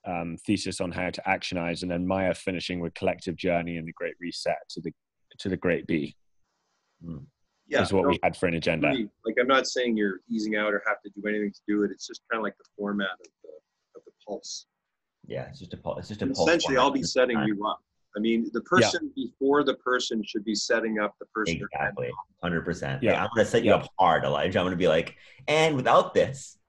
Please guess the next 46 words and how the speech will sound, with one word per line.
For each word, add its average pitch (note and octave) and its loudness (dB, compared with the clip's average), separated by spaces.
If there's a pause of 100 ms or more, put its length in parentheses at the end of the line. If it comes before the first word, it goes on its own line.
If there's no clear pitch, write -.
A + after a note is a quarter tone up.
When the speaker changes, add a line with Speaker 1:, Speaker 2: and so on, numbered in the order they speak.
(160)
Speaker 3:
without B2+ 6
this C3+ 0
information C3 2
and G#2 -2
structure - -2
system, F#2+ -2
all A#2 8
of A2+ 2
this G2+ -2
goes F#2 4
to - -4
fucking A#2 0
nowhere." A#2+ 4
Guess A#2 2
what? C#3 4
We've D#2 -4
all D2+ 4
been F2+ 0
doing G2 0
that. C2+ -4 (340)
And A2 6
Elijah's C3 6
gonna A#2+ 4
set C#3 4
up C3 6
his A2 -4
inflow C#3 2
and G#2 4
be A2 4
like, G#2+ 0
"You B2+ 4
know B2 4
what? C#3+ 4
This A2 -2
whole D3 4
thing C#3 4
can B2+ 2
only C3+ 8
be B2+ 6
actionized G2+ 4
in G2 0
the G2+ 2
structure G2 2
of F#2+ 2
a G2+ 2
game." F#2+ 4